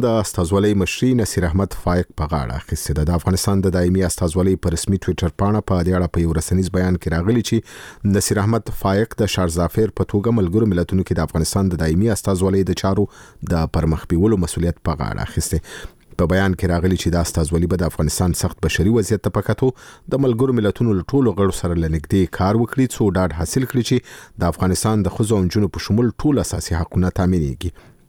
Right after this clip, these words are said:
د افغانستان دایمي استازولۍ همداراز ویلي چې د ژمي په سړه هوا کې اړمنو افغانانو ته د مرستو جلب او په انسجام یې هم د دوی لومړیتوبونو څخه دي. په ملګرو ملتونو کې د افغانستان د پرځول شوي جمهوریت دولت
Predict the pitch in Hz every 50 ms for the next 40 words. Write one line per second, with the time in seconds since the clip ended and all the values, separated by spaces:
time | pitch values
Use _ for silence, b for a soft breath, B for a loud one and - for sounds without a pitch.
0 | _ - - 98 98 90 101 98 92 - 110 107 101 92 98 95 95 101 104 98
1 | - - - 95 85 92 92 101 98 92 92 92 98 98 95 95 85 90 92 98
2 | 110 110 104 - 120 110 - - - - - - - - 95 104 98 95 92 90
3 | - - 113 113 113 104 - 101 92 - 101 98 110 113 113 101 107 107 104 -
4 | 135 123 101 92 101 117 120 104 90 - - 87 90 92 95 95 92 - 92 85
5 | 80 82 85 101 - - - 85 80 - - 110 117 127 127 - B B B B
6 | B B B B - 107 117 123 113 - - 107 95 92 90 85 - - 95 85
7 | - 104 104 104 101 101 95 90 104 113 120 117 107 101 90 80 80 90 87 85
8 | 80 78 78 80 80 - 95 92 85 82 69 62 - - - - 82 78 85 B
9 | B B B B B B B - - - 151 143 135 127 131 131 127 123 117 110
10 | 107 - 113 110 - 107 101 98 - - 98 95 - 107 101 98 92 95 92 85
11 | - 90 85 76 85 85 82 82 - - - 113 110 90 101 92 92 95 95 95
12 | 98 95 85 - - 92 87 85 87 95 92 -